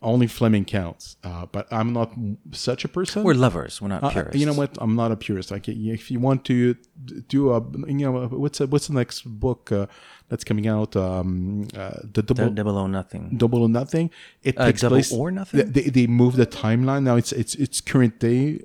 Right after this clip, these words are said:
Speaker 1: uh, ev-, events. I'm fine with that. You know, if you wanna do sixties, if you wanna do se-, seventies, if you wanna do James Bond when he was twelve, I'm, I'm fine.
Speaker 2: <laughs> I
Speaker 1: Well,
Speaker 2: think
Speaker 1: that's
Speaker 2: they
Speaker 1: what
Speaker 2: did
Speaker 1: they
Speaker 2: do
Speaker 1: did.
Speaker 2: that. Yeah,
Speaker 1: Yeah,
Speaker 2: they
Speaker 1: they
Speaker 2: did do
Speaker 1: did do
Speaker 2: that.
Speaker 1: that. We'll get to that one, one day. Uh, but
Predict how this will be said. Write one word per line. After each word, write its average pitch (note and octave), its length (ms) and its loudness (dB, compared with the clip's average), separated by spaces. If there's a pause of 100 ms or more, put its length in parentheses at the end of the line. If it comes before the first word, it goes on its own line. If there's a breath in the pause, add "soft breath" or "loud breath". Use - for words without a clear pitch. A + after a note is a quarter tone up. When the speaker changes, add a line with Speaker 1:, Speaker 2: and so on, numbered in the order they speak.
(180)
Speaker 1:
uh, G#2+ 280 -6
ev-, A2+ 260 -8
events. C3 400 2 (600 loud breath)
I'm C3+ 100 6
fine C3 320 4
with A#2 180 4
that. D3 360 4
You C#3+ 60 2
know, C3+ 120 4
if C3 260 -2
you C3+ 80 6
wanna B2+ 100 4
do B2 120 4
sixties, - 480 0
if - 100 -8
you - 40 -2
wanna G#2 120 2
do A2 120 -6
se-, - 300 -2
seventies, D3+ 480 -2 (320 loud breath)
if - 60 -8
you B2 80 4
wanna A#2+ 100 6
do A#2 60 0
James A2+ 240 4
Bond A#2+ 240 6
when G#2+ 80 6
he G#2 120 6
was F#2+ 280 0
twelve, E3+ 560 4
I'm, C3 260 -8
I'm E3 160 4
fine. B2 600 0
Speaker 2:
<laughs> - 40 -16
I C3+ 60 -12 (340 loud breath)
Speaker 1:
Well, D#3+ 120 4
Speaker 2:
think - 20 6
Speaker 1:
that's D#3+ 140 6
Speaker 2:
they A#2+ 40 4
Speaker 1:
what D3+ 80 8
Speaker 2:
did C3+ 80 10
Speaker 1:
they A#2 60 10
Speaker 2:
do B2 180 12
Speaker 1:
did. G2 80 4
Speaker 2:
that. F#2+ 240 6
Yeah, A2 140 -2
Speaker 1:
Yeah, G#2+ 60 4
Speaker 2:
they C#3 120 8
Speaker 1:
they A2 120 4
Speaker 2:
did A2 60 4
do C#3 140 4
Speaker 1:
did G#2+ 80 0
do G#2 120 6
Speaker 2:
that. F#2 280 -2
Speaker 1:
that. - 80 -20 (300)
We'll C#3+ 140 8
get C3 220 4
to B2+ 100 4
that G2+ 220 -2
one, G#2 240 0 (120)
one G2+ 300 2
day. F2+ 180 -4 (420 loud breath)
Uh, F2 280 -4 (140)
but A2+ 260 -2